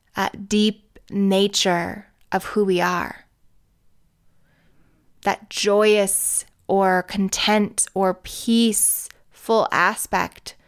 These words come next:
of the soul. So on the one hand, or the one focal point focused in on the soul view, there's that oneness, and that's what it is constantly. It's like a gentle hum beneath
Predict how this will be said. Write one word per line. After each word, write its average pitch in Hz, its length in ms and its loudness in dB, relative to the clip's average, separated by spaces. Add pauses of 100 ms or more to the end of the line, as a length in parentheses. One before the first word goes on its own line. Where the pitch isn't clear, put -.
(280)
of 190 200 -2
the 202 60 -6
soul. 233 440 0 (1700)
So 226 160 2
on 220 60 2
the 220 100 2
one 269 440 2 (800)
hand, 185 440 2
or 190 60 0
the 196 120 2
one 240 260 2
focal 208 400 -2
point 180 460 -4
focused 220 500 -2
in 220 140 2
on 196 220 0
the 190 80 -2
soul 240 580 2 (920)
view, 196 680 2 (1300)
there's 208 260 2
that 208 240 0
oneness, 202 580 0
and 196 160 0
that's 190 260 -2
what 202 140 2
it 196 120 0
is 202 240 2
constantly. 196 800 -2
It's - 180 -2
like 202 140 0
a 202 60 0
gentle 202 400 0
hum 202 460 0
beneath 185 580 -2